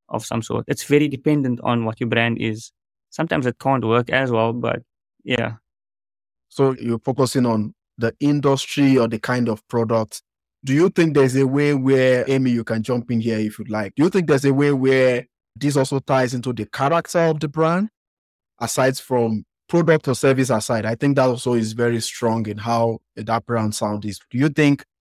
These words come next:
Speaker 2: even the character of the brand plays a role here?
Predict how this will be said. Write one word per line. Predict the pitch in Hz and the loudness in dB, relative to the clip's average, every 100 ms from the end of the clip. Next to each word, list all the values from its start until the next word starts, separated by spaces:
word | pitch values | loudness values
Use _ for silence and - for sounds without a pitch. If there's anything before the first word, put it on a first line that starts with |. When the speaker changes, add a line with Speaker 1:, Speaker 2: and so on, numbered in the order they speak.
| _ | _
Speaker 2:
even | 143 135 127 | 0 2 2
the | 117 | -2
character | - 131 123 - | 0 0 0 0
of | 120 110 | -2 -2
the | 110 | -4
brand | 120 117 113 110 _ _ - | -2 0 -2 -4 _ _ -8
plays | 127 120 110 107 | 0 0 0 -2
a | 101 | -4
role | 104 92 85 _ | -2 -4 -6 _
here? | - 78 | -14 -14